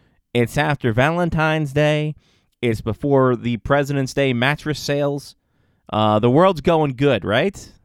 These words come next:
Huh? All right. Uh, the Black Bears, they were in action. Team Maryland was in action. Stevenson was in action. The, the club team, women, they were all in action. But the, the, the big thing, the big thing in Maryland hockey,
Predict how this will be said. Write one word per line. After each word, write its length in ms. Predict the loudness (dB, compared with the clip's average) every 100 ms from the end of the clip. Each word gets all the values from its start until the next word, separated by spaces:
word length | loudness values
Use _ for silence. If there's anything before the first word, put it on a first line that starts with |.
| _ _
Huh? 360 | -2 0 -2 -4 _ _ _ -8
All 160 | -2 0
right. 200 | -2 -8 _ _ _ _ _ _ _ 0
Uh, 320 | 2 2 2
the 100 | 0
Black 380 | 2 2 0 0
Bears, 340 | 0 0 0
they 140 | 2 2
were 160 | 2
in 80 | 2
action. 320 | 0 -2 -8
Team 240 | -6 -4 -2
Maryland 320 | 0 0 0
was 100 | 0
in 80 | 0
action. 320 | -2 -4 -12
Stevenson 560 | -10 -6 -4 -4 -4
was 140 | -6 -4
in 60 |
action. 420 | -4 -4 -4 -6 -6 _ _
The, 280 | -2 0 0
the 220 | -2 -6
club 460 | -6 -6 -2 -2 -4
team, 540 | -6 -4 -2 -4 -8 -10
women, 540 | -4 -2 0 -2 -4
they 180 | -4 0
were 160 | 2 2
all 200 | 2 2
in 60 |
action. 460 | 0 -2 -6 -10 -14 -16 _ _ _ _ _
But 200 | -12 -10
the, 400 | -10 -8 -8 -10
the, 200 | -10 -12
the 160 | -8 -8
big 360 | -4 -4 -4 -6
thing, 420 | -4 -2 -4 -8
the 120 | -8
big 380 | -2 0 -2 -2
thing 180 | -2 0
in 140 | -2
Maryland 340 | -2 -2 -4
hockey, 480 | -4 -4 -4 -6 -8